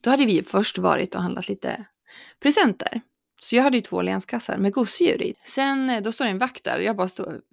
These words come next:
eller vi kommer in dit. Och de som står där, de bara tittar på mig och Lotta bara, "Hallå, ni behöver inte se så rädda ut." <laughs>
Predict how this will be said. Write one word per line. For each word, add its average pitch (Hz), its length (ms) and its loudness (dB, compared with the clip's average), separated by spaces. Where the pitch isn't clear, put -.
eller 220 160 4
vi 254 80 2
kommer 208 240 2
in 196 160 0
dit. - 260 -4
Och 202 80 -2
de 208 120 0
som 190 80 -6
står 311 180 -4
där, 208 80 2
de 185 120 -2
bara 185 120 -4
tittar 240 260 -8
på 214 60 -8
mig 175 100 -8
och 151 60 -10
Lotta 185 240 -10
bara, 156 240 -10
"Hallå, 254 200 4
ni 285 120 4
behöver 254 220 2
inte 240 160 0
se 370 240 6
så 370 120 6
rädda 294 720 8
ut." - 300 4
<laughs> - 100 2